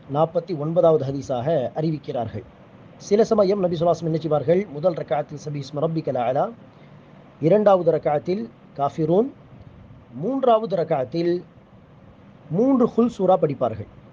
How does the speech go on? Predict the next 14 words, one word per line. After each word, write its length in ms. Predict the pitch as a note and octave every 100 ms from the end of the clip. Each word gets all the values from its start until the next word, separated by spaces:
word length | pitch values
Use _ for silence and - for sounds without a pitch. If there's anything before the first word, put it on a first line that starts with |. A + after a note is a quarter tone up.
| - - - - - - - -
குல் 160 | E3 C#3+
ஹுவல்லாஹு 360 | D3+ D#3 C#3 B2+
அஹத், 260 | - G#3 - - - - - - - -
குல் 160 | F3 -
அஊது 280 | D#3 E3+ D#3+ D3+
பிரப்பில் 360 | D#3 C#3 B2
ஃபலக், 280 | E3 G#3 - - - - - - -
குல் 180 | A3+ - E3
அஊது 300 | F#3 E3+ D3+
பிரப்பின் 420 | D3 C3+ D3 F#3+ C#3
நாஸ். 400 | C#3 C#3 B2 - - - - - - - - -
மூன்றையும் 600 | E3 A3 G3 E3 A3 C#4 - - - - - - -
படிப்பார்கள் 520 | E3+ E3+ D#3 C3 D#3
என்று 220 | C3+ D3